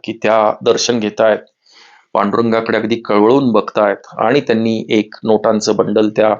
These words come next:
अं, दानपेटीमध्ये अर्पण केलं, पांडुरंगाला हात जोडले वगैरे वगैरे, की लगेच पत्रकार त्यांची दांडकी घेऊन हजर झाले.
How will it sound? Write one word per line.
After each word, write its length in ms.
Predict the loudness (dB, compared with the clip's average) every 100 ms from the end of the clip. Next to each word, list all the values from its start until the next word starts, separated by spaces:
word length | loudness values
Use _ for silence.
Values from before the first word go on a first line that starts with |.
| -6 -20 -20 -16 -4
अं, 680 | 0 2 2 2 0 -2 -6 -16 -20 -20 -18
दानपेटीमध्ये 960 | -8 2 4 4 0 0 0 0 0 0
अर्पण 400 | 0 -2 -2 -2
केलं, 240 | 0 0 0
पांडुरंगाला 720 | 0 -2 0 0 0 0 0 -4 -20 -20 -10
हात 180 | -4 -4
जोडले 400 | -2 -2 0 0
वगैरे 300 | 0 -2 0
वगैरे, 200 | 2 2
की 240 | 2 4
लगेच 440 | 4 4 2 0 -4
पत्रकार 540 | -4 -2 -2 -2 -2 -6 _ _ _
त्यांची 260 | -6 -4 -4
दांडकी 380 | -2 -2 -2 -4
घेऊन 260 | -4 -6
हजर 380 | -8 -8 -2 0
झाले. 260 | 0 -2